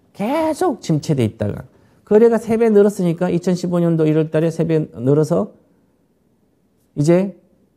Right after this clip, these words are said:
아, 그러면 아파트 시세가 올라갈 거라 예측이 되는 거죠. 거래가 세 배 늘었으니까 서울 아파트 거래가, 거래가 별로 안 되다가 그 다음에 주가 실제로 잘 안 올라가요. 아파트 시세도. 그런데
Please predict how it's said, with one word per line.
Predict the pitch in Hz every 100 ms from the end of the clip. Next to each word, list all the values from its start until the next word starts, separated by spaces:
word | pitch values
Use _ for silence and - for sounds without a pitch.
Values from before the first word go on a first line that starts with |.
| _
아, | 139 139
그러면 | - 226 226 220
아파트 | 151 - 262 - 277
시세가 | - 214 202 196 202 -
올라갈 | 254 440 415 302 -
거라 | 185 151
예측이 | 139 - 165
되는 | 120 110 123
거죠. | 113 110 110 117 - _ _ _
거래가 | 202 226 220
세 | - 202
배 | 196
늘었으니까 | 180 165 165 131 120 131
서울 | 139 127
아파트 | 120 120 113
거래가, | 107 113 143 - _ _ _
거래가 | - 156 143 117
별로 | 139 127
안 | 98
되다가 | 110 120 131
그 | - 175
다음에 | 226 247 -
주가 | 208 - 170 - _ -
실제로 | - 294 339 370
잘 | - 120
안 | 156
올라가요. | 240 196 107 101
아파트 | 92 127 113
시세도. | 120 117 104 107 - _ _
그런데 | - 247 254 220 240 302